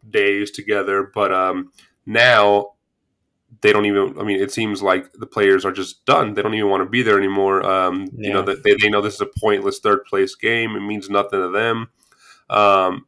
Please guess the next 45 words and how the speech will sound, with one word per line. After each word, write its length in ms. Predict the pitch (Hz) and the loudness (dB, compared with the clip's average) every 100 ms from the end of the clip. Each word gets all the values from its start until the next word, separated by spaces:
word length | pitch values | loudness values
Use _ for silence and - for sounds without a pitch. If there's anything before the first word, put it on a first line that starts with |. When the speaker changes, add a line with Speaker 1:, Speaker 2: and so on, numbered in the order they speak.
| _ | _
Speaker 1:
it 100 | 117 | -2
might 300 | 110 110 104 | 2 2 2
mean 280 | 117 117 107 | 0 0 2
the 100 | 95 | 4
world 320 | 104 113 101 | 4 4 2
to 80 | 98 | -4
Coca, 500 | - 123 - 104 95 | 0 2 4 2 2
because 460 | 95 - 98 92 95 | -2 -2 -2 -2 -6
if 120 | - | -8
he 140 | 110 | -10
<laughs> 120 | 104 113 | -4 -2
loses 320 | 127 117 98 | 0 0 2
this 260 | 127 131 | 2 2
somehow, 540 | - 98 98 95 95 98 - - - - | 0 -2 0 2 2 0 -6 -20 -20 -2
um, 540 | 98 95 92 92 92 - _ - - _ _ | 2 6 4 2 -6 -16 _ -20 -20 _ _
you 100 | - | -4
know, 100 | 104 | 0
that's 200 | 95 101 | 2 2
Speaker 2:
He's 100 | 107 | 2
Speaker 1:
probably 320 | 113 107 98 107 | 4 4 2 -2
Speaker 2:
out. 100 | - | -4
Speaker 1:
it 40 | |
for 140 | 101 98 | -12 -4
him, 260 | 113 101 | -2 0
honestly. 540 | 92 101 98 - 98 98 | 2 2 0 -2 -2 -2
Speaker 2:
Yeah. 180 | 110 110 _ - | -4 -8 _ -2
Speaker 1:
Um, 240 | 95 95 | 0 2
even 220 | 101 101 98 | 0 -2 0
though 100 | 98 | 0
they 140 | 95 | -2
said 320 | 98 101 98 | 0 0 0
he 160 | 98 104 | -4 -4
has 160 | 98 | -4
to 100 | - | -4
win 320 | 98 98 92 92 | -2 0 0 -2
one 180 | 92 | -4
of 120 | 95 92 | -4 -4
the 40 | |
Nations 360 | 92 95 98 98 | -2 -2 -4 -8
League 120 | 92 | -8
or 60 | |
Gold 260 | 90 95 95 | -4 -4 -4
Cup, 180 | - 95 | -10 -8
I'm, 220 | 98 95 87 | -6 -6 -6
I'm, 240 | 92 | -6